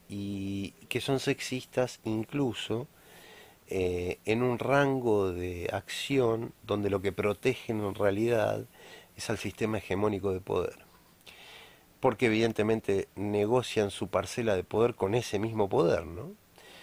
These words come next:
O sea que, eh,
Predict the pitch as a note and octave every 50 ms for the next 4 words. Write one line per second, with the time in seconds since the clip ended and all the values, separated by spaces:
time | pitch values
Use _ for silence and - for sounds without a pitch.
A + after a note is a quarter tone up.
0 | - - - - - _ - - F#2+ - - C3 A#2+ A2+ A2 - - - G2 G2+
1 | G2 G2 F#2+ F#2+ F#2+ F#2 F#2+ F#2+ - - - _ _ _ _ _ _ _ _ _
2 | _ - A2+ G#2+ G#2 G#2+ G#2+ G#2 G2+ G2+ -